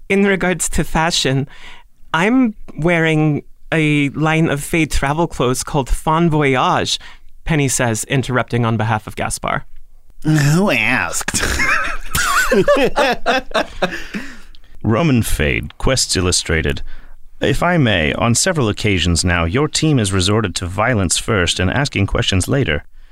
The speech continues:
Speaker 3: Do you consider yourselves heroes or heels?
Speaker 1: I think that's for our fans to decide. Next question. <laughs>
Speaker 3: Uh, Tim Messenger here. Hi, hi. Uh, Penny,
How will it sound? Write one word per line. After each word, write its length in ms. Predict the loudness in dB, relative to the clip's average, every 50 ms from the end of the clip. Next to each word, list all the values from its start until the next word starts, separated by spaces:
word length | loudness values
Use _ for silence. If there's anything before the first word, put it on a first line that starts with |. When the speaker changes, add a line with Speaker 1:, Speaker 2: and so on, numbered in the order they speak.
| -14 -14 -14 -14 -6 -2
Speaker 3:
Do 180 | 0 0 2 2
you 160 | 2 2 2
consider 460 | 2 2 2 2 2 2 2 2 2
yourselves 640 | 2 2 2 2 2 2 2 2 2 2 2 0 -2
heroes 580 | -2 0 0 2 2 4 4 2 2 0 -2 -2
or 300 | 0 0 2 2 2 2
heels? 480 | 0 0 0 0 0 0 -2 -4 -6 -6 -10 -20 -20 -20 -20 -20 _ _ -20 -20 -20 _ -20 -20 -8 -4
Speaker 1:
I 80 | -2 -2
think 260 | 0 0 0 0 0
that's 180 | -2 -2 -2 -2
for 140 | -2 0 0
our 100 | 2 2
fans 400 | 0 0 2 2 2 2 0 -2
to 120 | -2 -2
decide. 420 | -2 0 0 0 0 0 -2 -2 -4 -10 -8 -4 -2
Next 220 | -2 0 0 -2
question. 500 | -2 -2 -2 -4 -4 -6 -6 -6 -6 -8 -10 -16 -20 -20 -20 -20 -20 -20 -10 -2
<laughs> 120 | 0 0 0 0 -2 -4 -4 -2 -2 0 0 0 0 0 0 -2 -2 -4 -10 -20 -20 -20 -20 -20 -20 -20 -20 -18 -10 -6
Speaker 3:
Uh, 120 | -6 -6 -6 -10 -20 -10 -4 0
Tim 140 | 2 4
Messenger 300 | 4 4 2 2 2 2
here. 180 | 2 2 2 0 -4 -6 -4
Hi, 100 | 0 0
hi. 180 | 0 0 -2 -4 -8 -18 -20 -20 -8 -2 0
Uh, 140 | 0 0 0 -4 -10 -2 0
Penny, 280 | 2 4 4 2 0